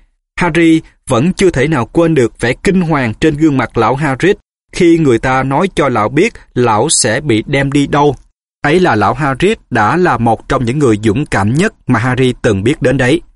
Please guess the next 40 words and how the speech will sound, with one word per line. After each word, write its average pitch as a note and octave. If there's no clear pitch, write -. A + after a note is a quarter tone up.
Chuyến E3
xe -
đò B2+
hiệp A#2
sĩ A2
cứ E3
xuyên D3
bóng D#3
đêm, D3
làm B2
dạt A#2+
tán F#3+
loạn A#2+
ra C#3
khỏi B2
lộ A#2
trình A#2
của A2+
nó C#3+
những D3+
bụi G#2+
cây, D#3
cột A#2
mốc, E3
hộp -
thư, C#3+
cây A#2+
cối. C3
Và A2+
Harry, B2
với G3
tâm E3+
trạng C3
bồn C#3+
chồn, A#2+
lo D3+
âu D3+
và A2
khốn E3
khổ, F3